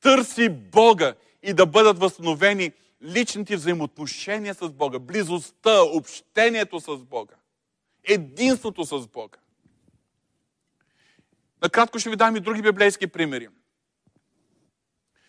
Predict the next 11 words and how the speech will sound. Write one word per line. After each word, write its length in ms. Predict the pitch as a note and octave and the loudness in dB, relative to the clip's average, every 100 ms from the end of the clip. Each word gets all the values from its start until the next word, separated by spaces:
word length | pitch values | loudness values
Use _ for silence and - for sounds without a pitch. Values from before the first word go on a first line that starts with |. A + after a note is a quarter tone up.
| _ - | _ -4
В 100 | E3 | -4
книгата 340 | - A#3 A3+ | 2 2 2
на 40 | G#3+ | 2
пророк 320 | G3 G#3 F#3+ | 4 2 2
Йоил, 380 | F#3+ F#3+ D#3 A2+ _ | 2 4 2 -2 _
втора 300 | F#3 G3 F#3 | 4 4 4
глава, 240 | D#3+ C#3+ | 4 4
дванайсти 420 | B2+ D#3 F#3 F3+ | 2 0 0 -2
и 40 | D#3+ | -8
тринайсти 460 | D#3 D#3+ D#3 C#3+ | -4 -2 -2 -6
стих 240 | - B2+ | -16 -18